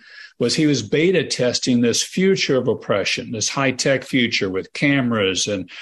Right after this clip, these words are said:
artificial intelligence system and genetic sampling and tracking all cell phone use.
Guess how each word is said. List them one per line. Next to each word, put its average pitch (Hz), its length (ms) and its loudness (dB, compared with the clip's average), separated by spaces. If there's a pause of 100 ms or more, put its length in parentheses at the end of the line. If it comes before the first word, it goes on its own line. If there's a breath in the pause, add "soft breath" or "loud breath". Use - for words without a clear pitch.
(160 loud breath)
artificial 127 640 0
intelligence 127 720 0
system 113 420 -2
and 95 120 -4
genetic 123 440 0
sampling 135 720 2
and 95 160 -6
tracking 135 500 0
all 123 200 2
cell 139 320 2
phone 117 320 -2
use. 110 360 0